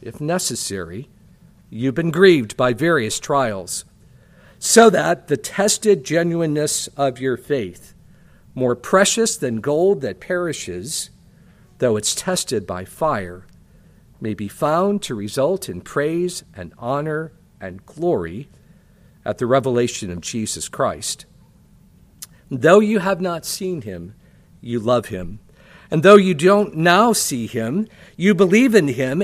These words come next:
and rejoice with joy that is inexpressible and filled with glory, obtaining the outcome of your faith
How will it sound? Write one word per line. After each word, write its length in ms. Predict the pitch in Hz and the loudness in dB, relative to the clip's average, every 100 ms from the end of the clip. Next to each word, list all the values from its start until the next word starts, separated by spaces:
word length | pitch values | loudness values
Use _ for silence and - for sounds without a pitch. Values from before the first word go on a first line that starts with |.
| 151 | 0
and 240 | 170 170 | 0 2
rejoice 960 | 175 160 - 175 190 233 233 - - - _ _ _ _ | 0 -2 -2 2 4 4 2 -2 -4 -10 _ _ _ _
with 320 | - 151 151 - | -4 -2 -2 -2
joy 420 | - 185 226 240 | 2 6 6 6
that 240 | 170 160 | 4 2
is 300 | 139 135 - - | 2 -2 -6 -6
inexpressible 1120 | 175 220 226 - - - 175 - 117 87 78 _ _ _ _ _ _ _ - - | 2 2 2 -4 -8 -6 -6 -4 -6 -8 -16 _ _ _ _ _ _ _ -20 -20
and 160 | 95 92 | -18 -18
filled 640 | - - 208 156 95 - - - | -4 4 6 6 -2 -12 -20 -14
with 180 | 104 - | -14 -10
glory, 540 | 139 139 98 90 - _ - _ _ _ _ - - - | -2 -2 -2 -8 -20 _ -20 _ _ _ _ -20 -20 -20
obtaining 600 | - - 185 190 185 120 | -16 -6 -2 0 0 -2
the 160 | 104 135 | -2 -2
outcome 420 | 151 - 156 113 | -2 -4 -6 -6
of 100 | 101 | -6
your 120 | 95 | -10
faith 600 | - 139 90 - - - | -8 -8 -8 -12 -20 -20